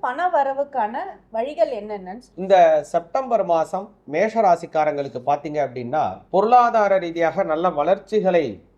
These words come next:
Speaker 2: தருவதற்கான வாய்ப்புகள் நிறைய இருக்கு. இரண்டில் இருக்கக்கூடிய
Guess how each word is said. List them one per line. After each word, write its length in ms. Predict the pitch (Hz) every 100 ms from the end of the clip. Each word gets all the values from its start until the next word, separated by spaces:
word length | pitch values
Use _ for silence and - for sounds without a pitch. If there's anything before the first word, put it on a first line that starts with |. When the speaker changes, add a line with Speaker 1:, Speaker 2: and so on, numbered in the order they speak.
| -
Speaker 2:
தருவதற்கான 640 | 143 160 151 143 131 127
வாய்ப்புகள் 500 | 127 156 151 156 165
நிறைய 320 | 135 120 135
இருக்கு. 420 | 123 107 101 123 - _ -
இரண்டில் 460 | 180 220 247 247
இருக்கக்கூடிய 640 | 226 185 185 185 165 160